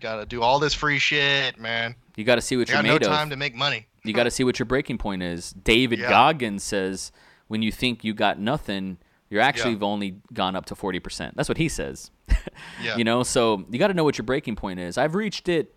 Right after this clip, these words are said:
Speaker 2: once or twice, and then you gotta reassess and be like, "I
Speaker 1: It's
Speaker 2: can't
Speaker 1: tough
Speaker 2: do
Speaker 1: lis-,
Speaker 2: that."
Speaker 1: listening. It's tough listening to David. It's a little bit David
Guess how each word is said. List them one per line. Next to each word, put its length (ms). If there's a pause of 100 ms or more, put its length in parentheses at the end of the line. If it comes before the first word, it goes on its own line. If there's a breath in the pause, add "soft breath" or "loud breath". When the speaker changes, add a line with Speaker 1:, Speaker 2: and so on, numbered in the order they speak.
(560)
Speaker 2:
once 280
or 60
twice, 520 (420)
and 100
then 180
you 80
gotta 220
reassess 500
and 80
be 120
like, 160
"I 40
Speaker 1:
It's 60
Speaker 2:
can't 120
Speaker 1:
tough 60
Speaker 2:
do 120
Speaker 1:
lis-, 240
Speaker 2:
that." 80
Speaker 1:
listening. 420
It's 140
tough 240
listening 400
to 80
David. 440 (440 loud breath)
It's 120
a 60
little 220
bit 260 (640)
David 300